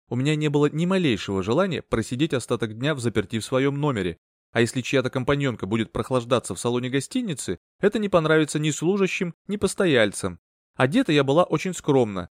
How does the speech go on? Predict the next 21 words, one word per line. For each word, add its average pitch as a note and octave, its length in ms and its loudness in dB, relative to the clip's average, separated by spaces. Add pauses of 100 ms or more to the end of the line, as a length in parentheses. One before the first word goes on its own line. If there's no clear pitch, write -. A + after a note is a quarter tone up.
(100)
но C3 100 0
перспектива C3+ 640 -2
бродить A2+ 340 0
по B2 80 2
Лондону A#2+ 460 2
в G#2 100 0
одиночестве A#2 720 -2 (200)
меня B2+ 240 -2
все A3 200 -2
равно E3 200 0
пугала. A#2+ 480 0 (480)
Поэтому, F#3 340 2
когда D3+ 260 2
мистер C#3+ 280 -2
Бертрам C3+ 400 2
ушел, A3 320 2 (180)
я G3+ 140 2
осталась F#3+ 360 2
стоять D#3+ 340 0
в E3+ 40 -8
нерешительности, G2+ 960 -2